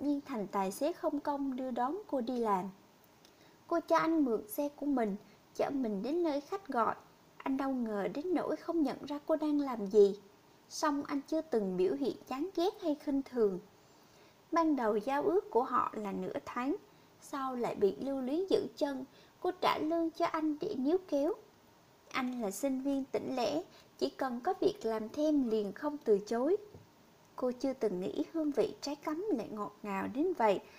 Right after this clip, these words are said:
càng nếm thử lại càng nghiện, nhưng càng thân thiết cô càng sợ, bởi bọn họ thực sự cùng một loại người. Thấm thoát anh đã sang năm cuối, thời gian họ gần nhau khá ít.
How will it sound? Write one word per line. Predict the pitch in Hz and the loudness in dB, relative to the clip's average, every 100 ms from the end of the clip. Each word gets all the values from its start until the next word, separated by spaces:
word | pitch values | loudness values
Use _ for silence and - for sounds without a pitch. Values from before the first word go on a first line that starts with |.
| - - | -20 -4
càng | 277 233 233 | 0 0 2
nếm | 240 381 - | 2 0 0
thử | 269 - | 0 0
lại | 311 - - | 0 -2 -2
càng | 214 208 | -4 0
nghiện, | 208 202 - - - - | 2 2 0 -16 -20 -4
nhưng | 269 277 262 | 0 0 0
càng | 226 190 185 | -2 -2 -4
thân | 262 285 294 | -2 -2 4
thiết | 359 415 | 4 4
cô | - | 0
càng | 302 285 233 190 | 0 -2 -6 -6
sợ, | - 208 - - - - | 0 0 0 -8 -20 -10
bởi | - 233 311 330 | 0 2 2 0
bọn | 226 - 226 | -2 -2 -2
họ | 220 - | -2 0
thực | 151 - | -6 -4
sự | - 220 180 - | 2 4 4 2
cùng | 240 208 190 | 0 0 -2
một | 196 208 | -2 0
loại | 202 - | 0 -2
người. | 214 214 190 - - - - - - - - - - - | 2 4 4 2 -18 -20 -20 -20 -20 -20 -20 -20 -20 -16
Thấm | - 330 415 | -8 -8 -6
thoát | 330 339 - - | -4 -4 -6 -4
anh | 254 247 | -2 0
đã | 214 202 | 0 0
sang | - 285 262 | -2 -4 -2
năm | 262 247 | -4 -6
cuối, | 262 247 339 415 - - - | -4 2 2 2 -12 -20 -20
thời | - 269 247 | -6 -2 2
gian | 311 320 311 | 4 4 2
họ | 254 202 | 0 2
gần | 208 202 | 0 0
nhau | 233 269 - | -4 -4 -6
khá | 320 359 | -8 -2
ít. | - | 4